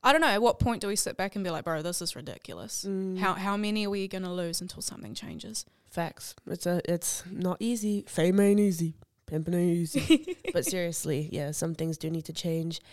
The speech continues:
Speaker 2: And, um, it's okay to talk about how you're feeling and talk to your friends and talk to your family.
Speaker 1: Absolutely. Even if you just have one person to talk to, that's fine. That's totally fine. That's all you need sometimes,
Speaker 2: Mm.
Speaker 1: just that one person.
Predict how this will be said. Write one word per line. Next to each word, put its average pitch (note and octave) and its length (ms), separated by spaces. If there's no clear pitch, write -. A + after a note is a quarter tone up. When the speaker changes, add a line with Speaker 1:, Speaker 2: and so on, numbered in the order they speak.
Speaker 2:
And, E3+ 460
um, D#3+ 420
it's F#3+ 120
okay F#3 260
to F3+ 100
talk E3+ 200
about E3 240
how E3+ 80
you're E3+ 140
feeling E3 420
and E3 100
talk E3+ 180
to - 120
your E3 80
friends E3 340
and E3+ 100
talk E3+ 160
to E3+ 100
your D#3 100
family. D#3+ 480
Speaker 1:
Absolutely. A3+ 640
Even C#4 180
if D4 160
you C4 100
just B3+ 280
have G#3+ 180
one F#3+ 240
person G3+ 400
to F#3+ 140
talk - 300
to, F3+ 280
that's - 340
fine. E3+ 400
That's G#3+ 260
totally G3 280
fine. G3 180
That's G#3 180
all B3+ 100
you B3+ 160
need A#3 240
sometimes, F#3 500
Speaker 2:
Mm. E3 40
Speaker 1:
just - 160
that F3+ 180
one G#3 260
person. - 580